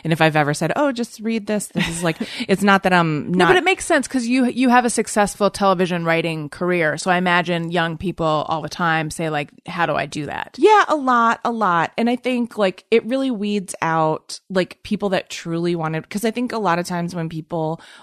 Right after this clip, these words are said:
Speaker 1: want, say that they want advice, some people want advice.
Speaker 2: <laughs> I
Speaker 1: Some people just want you to tell them that they're great and
Speaker 2: Mm-hmm.
Speaker 1: they don't really want advice. And some people just want you to, like, give them a job.
Speaker 2: Right.
Speaker 1: And, you know,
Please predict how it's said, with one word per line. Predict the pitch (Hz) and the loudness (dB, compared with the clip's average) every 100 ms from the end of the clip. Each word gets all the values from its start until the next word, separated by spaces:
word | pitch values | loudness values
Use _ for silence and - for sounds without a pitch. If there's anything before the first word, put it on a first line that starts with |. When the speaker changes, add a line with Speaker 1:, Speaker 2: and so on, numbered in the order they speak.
| - | -10
Speaker 1:
want, | 156 160 156 - | 0 2 2 -2
say | - - 180 | -6 -2 0
that | 175 | 0
they | 175 | -2
want | 165 151 151 | -2 -2 -2
advice, | 151 139 139 156 175 - - - | -6 -4 -2 -2 -4 -10 -20 -4
some | 220 226 | -2 0
people | 262 247 | -2 -2
want | 220 190 | -2 0
advice. | 165 139 143 165 139 117 123 175 - - - | -2 -6 -2 0 0 -4 -8 -10 -14 -16 -12
Speaker 2:
<laughs> | 180 - - 220 | 0 6 6 6
I | 185 175 | 2 6
Speaker 1:
Some | 214 220 | 4 4
people | 233 233 226 | 0 0 0
just | 180 180 202 | 0 -4 -2
want | 175 180 | -4 -2
you | 170 | -4
to | |
tell | 165 - 175 165 | -4 -6 -4 -2
them | 160 151 | -2 -2
that | 147 139 | -4 -4
they're | 143 143 131 _ _ _ | -4 -4 -6 _ _ _
great | - 156 160 131 131 - _ | -16 -6 -4 -2 -6 -10 _
and | 156 - | 0 2
Speaker 2:
Mm-hmm. | 143 147 | 2 0
Speaker 1:
they | 156 | -2
don't | 156 156 | 0 -2
really | 147 135 | -2 -4
want | 135 135 | -4 -4
advice. | 131 135 - | -4 -6 -4
And | 196 | 0
some | 226 | 2
people | 233 214 214 | 0 -2 -4
just | 165 160 180 | -4 -8 -4
want | 156 135 | -4 -4
you | 156 | -4
to, | 139 | -4
like, | 139 139 | -6 -6
give | 151 143 | -8 -6
them | 139 | -6
a | 127 | -8
job. | 123 131 123 107 98 - | -6 -4 -2 -2 -4 -4
Speaker 2:
Right. | 165 143 113 - | -2 0 0 2
Speaker 1:
And, | 180 175 - | 2 2 -2
you | 214 208 220 | -4 -2 0
know, | 175 139 | 0 0